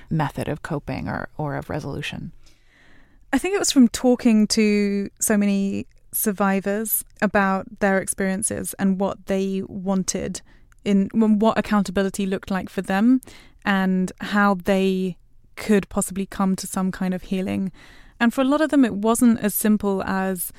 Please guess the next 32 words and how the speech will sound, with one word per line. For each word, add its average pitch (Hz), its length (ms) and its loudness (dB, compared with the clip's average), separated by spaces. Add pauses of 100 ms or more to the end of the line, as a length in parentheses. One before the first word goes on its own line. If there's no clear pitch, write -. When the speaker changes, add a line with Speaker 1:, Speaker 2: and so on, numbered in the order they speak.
(300)
Speaker 2:
having 190 800 0
their 185 680 -2 (300)
abuser 190 600 -2 (180)
sit - 240 -4
in 185 100 -4
prison 190 280 -2
for 185 100 -12
the 196 80 -4
rest 185 160 -8
of - 40 -20
their 190 100 -4
lives. 190 480 -6 (480)
And 208 560 4 (200)
I'm 233 140 8
definitely 214 640 2 (140)
not 220 140 0
really 202 120 0
an 202 60 -2
advocate 196 500 -4
for 190 380 -2 (280)
a - 80 -12
whole 190 180 -2
lot, 202 240 0 (140)
and 196 120 2
I'm 185 100 2
not 196 180 2
an 196 60 2
advocate 196 440 -2
<laughs> - 20 0
for 240 80 4
this 214 340 0 (380)
process. 220 580 2